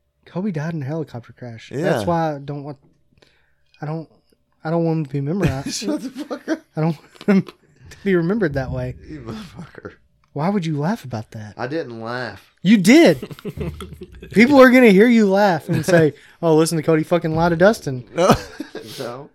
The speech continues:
Speaker 2: I'm gonna cut that out, right?
Speaker 1: No.
Speaker 2: <laughs> Cocksuckers.
Speaker 3: Yeah, I'll turn that up for you.
Speaker 1: <laughs> So, and, and why is it so bad to be a cocksucker?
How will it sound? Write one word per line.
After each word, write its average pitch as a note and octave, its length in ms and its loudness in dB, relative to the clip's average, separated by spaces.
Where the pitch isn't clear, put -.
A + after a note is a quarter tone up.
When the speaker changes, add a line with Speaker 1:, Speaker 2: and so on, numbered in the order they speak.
Speaker 2:
I'm - 60 -18
gonna G#2 140 -10
cut G2+ 160 -8
that G#2 140 -6
out, B2 220 -4
right? B2 300 -6
Speaker 1:
No. F#3+ 240 6
Speaker 2:
<laughs> - 1700 2
Cocksuckers. - 480 -20
Speaker 3:
Yeah, G2+ 140 -14
I'll A#2+ 80 -8
turn A2+ 220 -8
that F2 120 -6
up E2 100 -10
for F#2 180 -12
you. G2+ 60 -14
Speaker 1:
<laughs> - 1120 -8
So, G#3+ 560 4
and, E3 260 -6
and C3+ 320 -8
why D3+ 160 0
is D#3 80 -2
it D#3+ 160 -4
so D#3 140 -6
bad D3 180 -4
to D3 80 -8
be D3+ 60 -2
a D3 40 -4
cocksucker? C3 600 -8